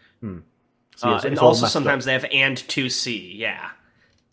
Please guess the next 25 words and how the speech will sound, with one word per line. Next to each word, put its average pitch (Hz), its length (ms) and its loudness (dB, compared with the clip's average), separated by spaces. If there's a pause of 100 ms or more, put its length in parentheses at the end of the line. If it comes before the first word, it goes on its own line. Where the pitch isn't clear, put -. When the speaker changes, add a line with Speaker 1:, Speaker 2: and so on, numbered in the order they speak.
(160)
Speaker 2:
But 147 100 2
it's, 151 100 -2
like, 160 100 0
very 165 260 6
consistent. 143 500 -2
It's 117 100 -10
always 139 220 0
one 131 140 -2
of 120 80 -2
those 117 240 -4
three 107 220 -10
things 85 460 -14
after 69 460 -16
it. - 180 -16 (280)
Or 160 140 4
a 151 40 6
data 127 300 0
corrupted 101 640 -8
in 104 160 -12
brackets. - 600 -10 (800)
Speaker 1:
And 117 220 -2
recovered 180 420 0
procedural 117 440 -2
Speaker 2:
Uh, - 20 0
Speaker 1:
information. 85 680 -10